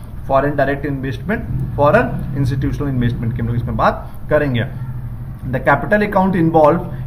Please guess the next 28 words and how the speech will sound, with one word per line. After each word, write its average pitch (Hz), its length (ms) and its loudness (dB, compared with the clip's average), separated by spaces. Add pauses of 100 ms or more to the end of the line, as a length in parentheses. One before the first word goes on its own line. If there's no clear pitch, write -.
(100)
inflows 190 540 4
and 180 120 2
outflows 165 580 2 (360)
relating 160 400 2
to 180 100 -2
the 165 80 4
investment, 117 580 0 (460)
short 131 260 -2
term 156 160 0
borrowings, 165 480 0 (420)
lendings 127 460 0 (180)
and 147 200 -2
medium 208 400 4
terms 180 240 4
to 143 80 -4
the 143 100 0
long 120 220 2
term 127 180 -2
borrowing। 143 300 2 (440)
कुल 208 160 4
मिलाकर 190 480 4
भारत 151 400 2
में 185 180 2
जितनी 160 340 0 (160)
एफ़डीआई 147 520 2
आ 131 160 4
रही 156 200 0
है, 214 120 -2